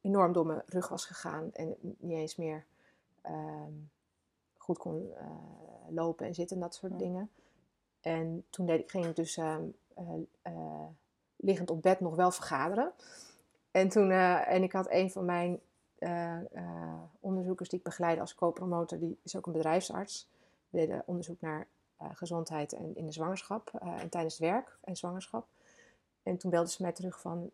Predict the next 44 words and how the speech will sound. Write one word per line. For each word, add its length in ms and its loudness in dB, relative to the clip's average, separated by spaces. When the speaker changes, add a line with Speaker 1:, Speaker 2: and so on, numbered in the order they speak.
Speaker 1:
je 60 -8
het 100 -6
goed 140 -4
als 100 -6
ik 60 -10
je 60 -8
als 120 -12
bedrijfsarts 560 0
terugbel?" 560 -4
En, 260 -2
eh, 340 -2
want 220 -6
ja, 320 2
ik 220 -12
maak 260 -2
me 80 0
wel 160 0
zorgen 360 4
dat 160 -2
je, 240 0
eh, 640 -4
hè, 160 -8
nu 240 0
liggend, 380 2
eh, 160 0
aan 80 -2
het 100 -4
werk 240 4
bent 300 0
en 240 -4
rugklachten 680 -6
is, 140 -10
hoeft 240 -4
niet 120 -2
altijd 200 2
alleen 300 -2
fysiek 480 -2
te 80 -10
zijn, 300 0
maar 120 -2
kunnen 280 -6
ook 200 -10
mentale 400 2
aspecten. 500 -6